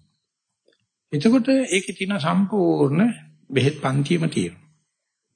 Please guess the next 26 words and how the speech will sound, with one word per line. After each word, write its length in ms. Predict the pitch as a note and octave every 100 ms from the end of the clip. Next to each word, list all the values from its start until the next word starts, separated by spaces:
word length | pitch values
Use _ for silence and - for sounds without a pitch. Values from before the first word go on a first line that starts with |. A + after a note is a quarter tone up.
| _ _ _ _ _ -
ඒක 160 | F3 E3+
නිසා 380 | F3 G#3 G#3+ F#3+ D3 - - _
පිරිත් 320 | D#3 B2 A#2+
කියන්න 380 | - - G#2 F2
ඕනේ, 320 | E2+ F2+ E3 - - _ _ -
කටපාඩම් 500 | B2 C3 C3 A#2 A2
කරන්න 360 | G2 A#2+ B2+ C#3
ඕනේ, 320 | F#2 F2 D#3 - - -
කරලා 320 | _ E3 F3 G3+
ගැලීමට 400 | G#3 G#3 A3+ -
අදාළ 420 | - D#3 - F3+
වෙලාවල් 460 | C3+ D3 D3 A#2 G2
තියෙනවා. 380 | - F2+ - _ _ _ _ -
ප්‍රශ්න 280 | G2+ -
වලදී 480 | B2+ G#2 G#2 B2 E3 D#3+
අදාළ 340 | - C3+ C3 C3+
වෙලාවක් 420 | A#2 A2+ B2 B2
තියෙනවා. 400 | - A#2+ - - - _ - - _
මට 180 | C3+ D3+
මතකයි 320 | E3 D3 D#3+
මට 200 | C#3+ C#3
ගොඩාක් 520 | B2+ B2+ D2 D#2+ F2 -
කල් 200 | D#2 D#2 D#2 - - - -
<clears throat> 500 | - - - - -
උදව් 160 | D3 F3
වුණා 380 | D3+ A#2 F#2+